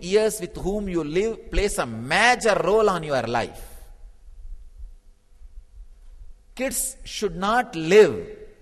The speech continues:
with dull people first fourteen years. I tell you, first fourteen years you should live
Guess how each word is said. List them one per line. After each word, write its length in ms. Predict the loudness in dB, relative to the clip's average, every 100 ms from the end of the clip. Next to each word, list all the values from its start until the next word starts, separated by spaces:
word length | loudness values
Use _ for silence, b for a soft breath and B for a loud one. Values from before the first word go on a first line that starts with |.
| -18
with 260 | -12 0
dull 260 | 6 6 6
people 500 | 0 -6 -2 -2 -2 -4
first 300 | -4 -4 -4
fourteen 300 | -4 -2 -4
years. 760 | -6 -10 -14 -14 -16 -16 -16 -16 -16 -20 -20 -20 -20 -20 -20 -20 -20 -20 -20 -20 -20 -20 -20 -20 -20 -20 -20 -20 -14
I 100 | -10
tell 160 | -6 -6
you, 280 | -6 -10 -12 -18 -20 -20 -20 -20 -20 _ -20 -20 -20 -20 -20 -20 _ _ -6
first 380 | -4 -2 -4
fourteen 380 | -6 -6 -6 -8
years 380 | -6 -6 -6 -8
you 100 | -10
should 240 | -10 -10 -6
live 340 | 0 0 0